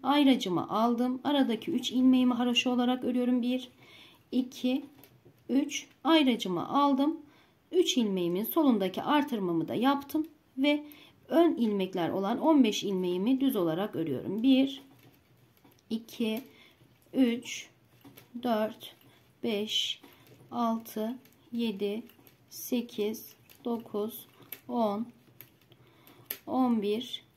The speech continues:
on iki, on üç, on dört, on beş. On beş ilmeğimi ördüm. Dolamamı yaptım. Ayracımı sağ şişime aldım doladıktan sonra ve yedi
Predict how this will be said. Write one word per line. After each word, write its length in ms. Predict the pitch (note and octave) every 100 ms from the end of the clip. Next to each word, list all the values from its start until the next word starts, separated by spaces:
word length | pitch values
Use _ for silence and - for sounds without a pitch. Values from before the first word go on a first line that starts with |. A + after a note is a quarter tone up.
| _ - -
on 200 | B3+ A#3+
iki, 500 | G#3 F#3+ - G3+ A#3+ - - -
on 240 | C4 B3 G#3
üç, 460 | G#3 B3+ - - - - - -
on 340 | A#3+ A#3 G#3
dört, 400 | G3+ A3+ B3+ - _ _ - - _ _
on 260 | - - D3
beş. 360 | - - - - -
On 280 | D#4+ F#4
beş 240 | B3 G#3+ -
ilmeğimi 560 | G3 F#3 E3+ D#3+ C#3+ -
ördüm. 640 | F#3+ A#3 B3 C#4 C#4 C#4 - - - - - _ _
Dolamamı 540 | F#4 D4+ A#3 F#3 E3
yaptım. 840 | D#3 A3 C4 - - C#4+ C#4 D4 - - _ _ _ _ _ _ _
Ayracımı 920 | B3 C#4+ D#4 C4 - F#3 E3+ D#3+ E3 - _ _ _ _ _
sağ 360 | - - G#3 C4
şişime 440 | C#4 C4 C#4+ C#4
aldım 440 | C4+ C4+ C4 C#4
doladıktan 560 | C4 C4+ C4+ C4+ C#4 C4
sonra 580 | C4+ C#4 C4+ C4+ C4+ - - -
ve 100 | C4+
yedi 540 | C4+ C4 C#4 C#4 E4